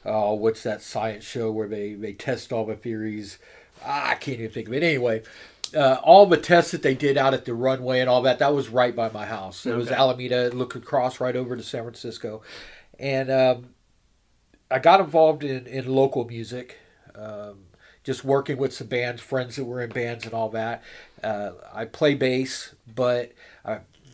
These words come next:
Speaker 1: decided early on I couldn't, I wasn't good enough. Uh, you know, I, I had fun doing it. It was, it's still something I have fun doing, but, um,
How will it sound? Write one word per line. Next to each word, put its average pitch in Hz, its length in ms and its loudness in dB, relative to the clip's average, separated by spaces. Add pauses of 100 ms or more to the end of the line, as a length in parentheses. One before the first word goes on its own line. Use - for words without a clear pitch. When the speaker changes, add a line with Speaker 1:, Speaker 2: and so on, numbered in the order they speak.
Speaker 1:
decided 160 480 4
early 156 220 6
on 139 180 4
I 117 60 4
couldn't, 131 400 -4 (300)
I 127 80 0
wasn't 147 280 4
good 147 180 6
enough. 101 340 -8 (400)
Uh, 113 300 2 (120)
you 131 120 0
know, 135 100 6
I, 139 220 8
I - 20 8
had 143 260 4
fun 147 300 2
doing 143 240 4
it. 139 160 0
It 131 100 2
was, 123 300 -2
it's 123 180 -6
still 143 220 0
something 139 280 -4
I 127 80 0
have 123 120 -2
fun 131 180 -4
doing, 127 300 -4
but, 123 280 -2 (580)
um, 107 420 -6